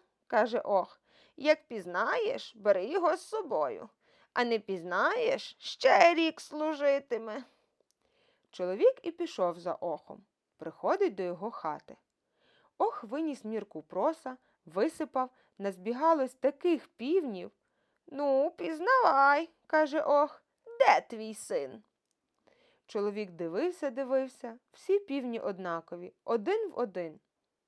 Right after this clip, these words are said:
Не пізнав. «Ну, — каже ох, — іди ж собі, коли не впізнав. Ще рік твій син служитиме в мене». Чоловік і пішов додому.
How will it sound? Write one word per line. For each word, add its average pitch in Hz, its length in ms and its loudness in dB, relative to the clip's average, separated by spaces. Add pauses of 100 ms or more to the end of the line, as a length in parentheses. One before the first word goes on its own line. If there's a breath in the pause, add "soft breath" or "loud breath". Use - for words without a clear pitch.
Не 254 180 -4
пізнав. 254 540 -6 (760)
«Ну, — 403 440 -2 (420)
каже 381 480 2
ох, — 339 420 2 (500 soft breath)
іди 311 380 4
ж - 140 -4
собі, 185 300 -4
коли 190 320 -2
не 190 100 -6
впізнав. 196 600 -6 (420)
Ще - 520 2
рік 330 260 0
твій 294 300 -6
син 226 320 -2
служитиме 208 760 -6
в 165 80 -12
мене». 113 400 -12 (1400)
Чоловік 214 500 0 (120)
і 311 60 -4
пішов 180 460 -4
додому. 160 540 -10